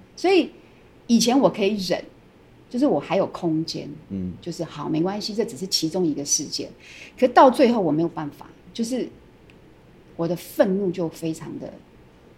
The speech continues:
Speaker 1: 整个爆发。
Speaker 2: 嗯。
Speaker 1: 然后那个爆发是我没有办法往内收，就会开始像大炮一样射向我针对的人跟事。
Speaker 2: 嗯。我好像能理解，因为我也是天秤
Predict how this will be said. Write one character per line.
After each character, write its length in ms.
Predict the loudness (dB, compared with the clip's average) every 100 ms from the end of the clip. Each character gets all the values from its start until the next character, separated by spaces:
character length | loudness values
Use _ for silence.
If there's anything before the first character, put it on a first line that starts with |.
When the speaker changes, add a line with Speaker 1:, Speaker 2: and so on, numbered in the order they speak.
| -20 -16
Speaker 1:
整 120 | -6
个 120 | -6 -6
爆 200 | -6 -8 -8
发。 180 | -16 -20 -20 -14
Speaker 2:
嗯。 140 | -10 -6
Speaker 1:
然 80 | -2
后 100 | 2
那 100 | 2
个 100 | 2
爆 240 | 0 0
发 160 | 0 -4
是 240 | -2 -4 -8 -20 -20 -20 -6
我 100 | -2
没 120 | -2
有 60 | 0
办 140 | 0
法 140 | 0 -2
往 220 | -4 -4
内 160 | -4
收， 260 | -6 -12 -14 -14
就 120 | -8
会 140 | -2 -2
开 240 | -2 -4
始 240 | -4 -4 -8 -16 -20 -20 -20 -10
像 260 | -2 0 0
大 220 | -2 -4 -4
炮 260 | -2 -2
一 80 | -2
样 220 | -6 -6
射 240 | -6 -2 -2
向 240 | -2 -4
我 120 | -6 -10 -16 -20 -20 -20 -20 -20 -20 -20 -6
针 180 | -4
对 160 | -2 -4
的 120 | -6
人 220 | -10 -12 -10
跟 180 | -8 -6
事。 240 | -6 -8
Speaker 2:
嗯。 60 | -12 -20 -8
我 100 | -8
好 100 | -6
像 160 | -6
能 180 | -6 -6
理 120 | -8
解， 180 | -10 -10
因 120 | -8
为 60 | -6
我 140 | -6
也 60 | -6
是 120 | -12
天 180 | -16 -16
秤 100 | -18